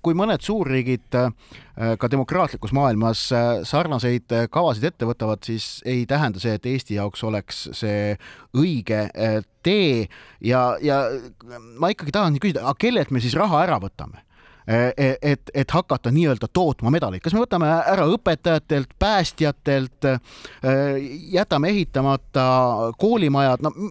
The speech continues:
mida me teeme? Ehk et, e, ei, ei tasu elada selles, e, lollis maailmas, kus raha tuleb seina seest või eelarvest. Raha tuleb, e,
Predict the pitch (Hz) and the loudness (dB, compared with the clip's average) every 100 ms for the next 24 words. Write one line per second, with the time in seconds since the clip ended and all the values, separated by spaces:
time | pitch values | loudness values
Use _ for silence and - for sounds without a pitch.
0 | 208 214 147 143 190 113 - - - - | 0 2 2 2 2 0 -4 -16 -20 -6
1 | 120 131 - 127 156 160 156 117 98 - | -2 0 -2 -4 0 2 2 0 -4 0
2 | 165 165 156 151 220 185 139 131 139 214 | 2 2 0 2 0 2 2 4 4 2
3 | 175 117 113 180 165 113 - - 120 117 | 2 0 0 0 2 0 -2 -2 0 0
4 | 98 - _ _ _ - 110 139 202 139 | -2 -12 _ _ _ -6 0 2 2 0
5 | 113 151 202 123 110 - 120 117 - 127 | 2 2 2 2 -2 -4 -4 -4 -4 -2
6 | 113 156 196 127 110 - 180 196 107 113 | 0 2 2 0 -2 -2 0 0 0 0
7 | - 123 180 107 92 85 - - - - | 0 0 2 0 -4 -8 -12 -16 -20 -12
8 | - 143 208 147 135 131 127 - 131 | -2 0 2 2 2 2 2 0 0